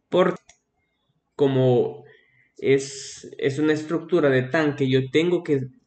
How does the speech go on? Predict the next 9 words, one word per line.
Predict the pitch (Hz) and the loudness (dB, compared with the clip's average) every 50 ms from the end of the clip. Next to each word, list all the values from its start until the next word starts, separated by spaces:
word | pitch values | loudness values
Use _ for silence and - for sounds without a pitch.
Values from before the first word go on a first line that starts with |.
| _ | _
tener | - 143 127 127 131 139 | 0 0 2 2 2 2
en | 156 160 156 151 | 0 -2 -4 -4
cuenta | - - 175 165 143 135 123 - - 156 165 - _ _ _ _ _ _ _ _ _ _ _ _ _ _ _ _ _ - _ _ _ _ _ _ _ _ 988 _ _ _ _ _ _ _ _ _ _ _ _ _ _ _ _ _ _ 226 226 _ _ _ _ _ _ _ _ _ _ _ _ _ _ _ _ _ _ _ _ _ _ _ _ _ _ _ _ _ _ _ _ _ _ _ - - _ _ - | -2 -2 0 0 0 -2 -2 -4 -8 -12 -14 -14 _ _ _ _ _ _ _ _ _ _ _ _ _ _ _ _ _ -20 _ _ _ _ _ _ _ _ _ _ _ _ _ _ _ _ _ _ _ _ _ _ _ _ _ _ _ _ _ _ _ _ _ _ _ _ _ _ _ _ _ _ _ _ _ _ _ _ _ _ _ _ _ _ _ _ _ _ _ _ _ _ _ _ -20 -20 _ _ -2
todas | 147 143 156 165 | 0 0 2 2
las | 165 160 151 | 2 2 0
cargas | - - 156 156 156 156 151 | -2 -2 -2 0 0 -2 -2
que | - 165 - | -2 -4 -2
pueden | - 135 135 139 139 139 | -2 0 0 0 0 0
actuar | 135 131 131 - 139 139 151 156 - - | -2 -4 -4 -4 -2 -2 -2 -2 -4 -10